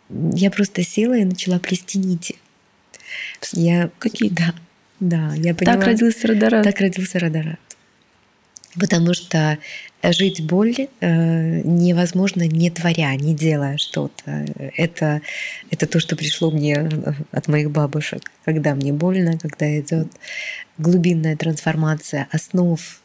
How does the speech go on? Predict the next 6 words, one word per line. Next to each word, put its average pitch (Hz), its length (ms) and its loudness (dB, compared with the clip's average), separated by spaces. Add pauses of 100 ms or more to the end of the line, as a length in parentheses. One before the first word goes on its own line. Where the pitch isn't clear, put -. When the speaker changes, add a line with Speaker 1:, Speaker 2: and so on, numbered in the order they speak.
(340)
Speaker 1:
моих 147 560 -2
ценностей, 165 760 0
Speaker 2:
Мгм. 196 320 2 (120)
Speaker 1:
я 175 200 2
творю 170 380 2
всегда. 147 460 -4